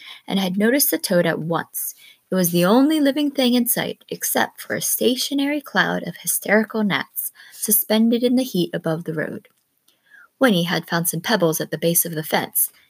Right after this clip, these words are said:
and, for lack of any other way to show how she felt, had flung one at the toad. It had missed altogether, as she fully intended it should, but she made a game of it anyway, tossing pebbles at such an angle that they passed through the gnat cloud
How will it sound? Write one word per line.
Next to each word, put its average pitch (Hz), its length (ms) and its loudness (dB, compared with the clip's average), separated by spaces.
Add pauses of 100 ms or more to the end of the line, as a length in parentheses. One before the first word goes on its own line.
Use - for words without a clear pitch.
(200)
and, 208 400 0 (100)
for - 160 -6
lack 170 260 -2
of 170 120 -2
any 190 260 4
other 269 180 4
way 285 220 4
to 285 80 -2
show 208 280 0
how 202 120 0
she 247 220 -4
felt, 165 340 -4 (480)
had 180 80 -10
flung 226 400 0
one 233 200 4
at 165 140 0
the 175 80 0
toad. 170 460 -6 (380)
It 180 60 -2
had 165 100 2
missed 233 320 2
altogether, - 600 -2
as 165 140 0
she - 160 -2
fully 214 400 0
intended 156 500 -4
it - 200 -8
should, - 420 -2 (420)
but 170 140 -6
she - 160 2
made 196 220 4
a 226 80 4
game 170 200 2
of 170 140 -6
it 165 140 -2
anyway, 160 500 -8 (260)
tossing 196 460 -2
pebbles 170 380 -2
at - 160 -6
such 226 220 0
an 233 100 2
angle 156 260 0
that - 140 -6
they 135 160 -6
passed - 420 -2
through 247 120 -4
the 247 100 0
gnat 180 260 2
cloud 165 340 -8